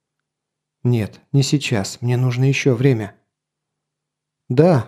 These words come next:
говорю, «да, хочу». Охранник отдает честь и отпирает дверь. Савл входит и закрывает дверь за собой. Я сейчас сдохну от беспокойства.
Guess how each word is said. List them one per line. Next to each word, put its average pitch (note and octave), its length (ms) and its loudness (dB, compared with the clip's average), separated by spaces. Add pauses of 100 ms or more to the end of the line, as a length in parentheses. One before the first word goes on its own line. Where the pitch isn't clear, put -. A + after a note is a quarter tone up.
говорю, G#2 460 -4 (400)
«да, C#3+ 260 4
хочу». C3+ 460 -2 (1700)
Охранник G#3 540 2
отдает B2 420 2
честь - 360 -2
и C#3 60 -2
отпирает C3 460 0
дверь. A2 360 -4 (580)
Савл G#3 340 2
входит G3+ 560 0
и D3 100 2
закрывает D3 540 2
дверь C3+ 220 2
за B2 120 0
собой. A2 420 0 (840)
Я A#2+ 220 0
сейчас E3+ 400 0
сдохну D3+ 400 0
от G#2+ 100 -4
беспокойства. B2+ 840 -4